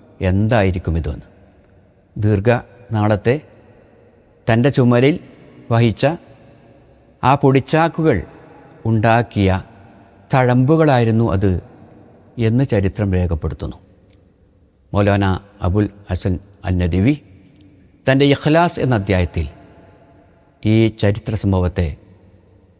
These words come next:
നമ്മുടെ മുമ്പിൽ വിവരിക്കുന്നുണ്ട്. പറഞ്ഞു വരുന്നത്, നമ്മൾ ഇന്നൊരു പരസ്യത്തിൻ്റെ ലോകത്താണ്. എന്തൊരു നല്ല കാര്യം ചെയ്താലും അതിന് ആളുകൾക്കിടയിൽ പരസ്യം കിട്ടണം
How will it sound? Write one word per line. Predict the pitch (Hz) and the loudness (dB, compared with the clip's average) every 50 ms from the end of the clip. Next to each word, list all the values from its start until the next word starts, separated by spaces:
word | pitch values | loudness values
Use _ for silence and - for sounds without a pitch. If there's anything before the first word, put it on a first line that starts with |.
| _ _ _ _ _ - | _ _ _ _ _ -4
നമ്മുടെ | 95 95 98 98 98 | -2 0 0 2 0
മുമ്പിൽ | 95 90 87 82 85 85 | 0 0 0 -2 -2 -2
വിവരിക്കുന്നുണ്ട്. | 82 82 85 82 82 78 - 80 76 78 78 80 80 76 - - - _ _ _ _ _ _ _ _ _ _ _ _ _ _ _ _ _ _ _ | -2 -4 -4 -4 -6 -6 -6 -6 -6 -4 -4 -4 -6 -8 -10 -14 -18 _ _ _ _ _ _ _ _ _ _ _ _ _ _ _ _ _ _ _
പറഞ്ഞു | 131 120 120 127 151 170 | -2 0 2 2 4 4
വരുന്നത്, | 151 131 117 98 92 87 80 78 76 76 - - - - - - - - - - - - - - _ _ _ _ _ | 4 2 2 0 0 0 -2 -4 -4 -6 -10 -12 -20 -20 -20 -20 -20 -20 -20 -20 -20 -20 -20 -20 _ _ _ _ _
നമ്മൾ | 113 117 131 160 170 | 0 2 4 4 2
ഇന്നൊരു | 165 165 165 156 156 | 2 2 2 0 0
പരസ്യത്തിൻ്റെ | - - 131 127 123 - - 156 147 - 156 143 139 127 | 0 0 0 0 0 -2 -2 -4 -2 -2 -2 0 0 0
ലോകത്താണ്. | 117 104 95 92 90 - 87 73 69 80 - - - - - - - _ _ - _ _ _ _ _ _ _ _ _ _ | 0 0 0 -2 -2 -2 -4 -6 -6 -8 -12 -18 -20 -20 -20 -20 -20 _ _ -20 _ _ _ _ _ _ _ _ _ _
എന്തൊരു | 127 120 123 139 147 151 170 180 185 180 - - | 0 2 4 4 4 4 4 4 2 0 0 -2
നല്ല | 143 135 131 139 156 151 | -2 -2 0 2 0 2
കാര്യം | 143 135 127 131 120 107 | 2 0 0 0 -2 0
ചെയ്താലും | 117 107 101 104 95 90 87 78 73 78 - - - - - - - - - - - - - _ _ _ _ _ _ _ - | 0 0 2 2 2 2 0 -2 -4 -8 -14 -20 -20 -20 -20 -20 -20 -20 -20 -20 -20 -20 -20 _ _ _ _ _ _ _ -4
അതിന് | - 110 113 127 135 139 120 117 | -2 0 2 2 2 2 2 2
ആളുകൾക്കിടയിൽ | 117 123 135 147 143 160 147 - - 131 123 117 120 117 113 110 | 2 2 2 2 2 2 0 0 0 0 2 2 2 0 0 -2
പരസ്യം | - - 107 101 98 - - 135 131 | -2 -2 -2 -2 -2 -2 -2 -2 -2
കിട്ടണം | 123 117 95 - 101 101 101 | 0 -2 -2 0 -2 0 0